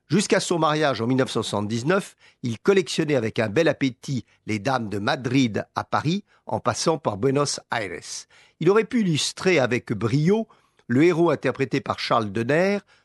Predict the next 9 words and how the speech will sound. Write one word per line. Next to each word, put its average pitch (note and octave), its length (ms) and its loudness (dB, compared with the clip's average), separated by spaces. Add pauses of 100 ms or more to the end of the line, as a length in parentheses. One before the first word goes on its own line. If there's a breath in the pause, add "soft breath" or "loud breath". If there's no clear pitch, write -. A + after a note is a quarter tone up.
(140)
dans D3+ 260 2
L'homme E3 400 2
qui - 160 -4
aimait A#2+ 140 0
les G#2+ 100 0
femmes, E3 560 -2
film C#3 380 0
de A#2+ 100 0
Truffaut. - 540 -10